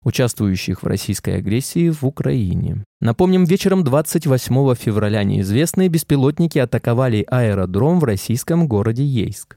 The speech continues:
Местные жители также сообщили о взрывах. А до этого взрывы произошли на территории нефтехранилища Роснефти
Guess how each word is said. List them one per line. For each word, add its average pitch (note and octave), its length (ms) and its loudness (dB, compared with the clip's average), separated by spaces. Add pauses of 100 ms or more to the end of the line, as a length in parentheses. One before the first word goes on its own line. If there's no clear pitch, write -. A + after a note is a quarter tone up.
Местные C3 400 2
жители F3 320 2
также E3+ 300 0
сообщили C#3 540 -2
о A#2+ 180 2
взрывах. F#2+ 580 -4 (140)
А F#2+ 100 0
до F#2 120 0
этого D3+ 280 2
взрывы D#3+ 360 2
произошли C3 440 0
на D#3 120 2
территории C3 440 -2
нефтехранилища B2+ 920 0
Роснефти C3+ 800 0